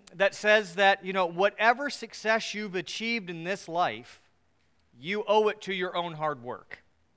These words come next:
And there's something about us that just kinda just feeds our pride in that, that we're like, "Yeah,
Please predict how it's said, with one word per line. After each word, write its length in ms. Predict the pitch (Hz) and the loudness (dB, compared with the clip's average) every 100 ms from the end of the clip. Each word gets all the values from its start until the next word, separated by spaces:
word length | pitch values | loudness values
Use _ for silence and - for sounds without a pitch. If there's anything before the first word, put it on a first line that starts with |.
| _ _ | _ _
And 500 | - _ _ _ _ | -20 _ _ _ _
there's 140 | 233 240 | -6 -4
something 240 | 214 202 | -6 -4
about 220 | 175 175 | 2 2
us 80 | 180 | 2
that 100 | 160 | -4
just 140 | 175 - | -14 -10
kinda 120 | 170 | -10
just 220 | 135 - | -10 -10
feeds 320 | 202 196 165 | -6 -6 -4
our 220 | 180 147 | 0 0
pride 560 | 131 - 160 151 156 156 | 0 -2 4 6 6 4
in 140 | 127 | -2
that, 220 | 123 143 - | -2 -4 -4
that 100 | 190 | -4
we're 120 | 233 | -2
like, 220 | 254 247 | -2 0
"Yeah, 340 | 359 349 233 | 2 4 4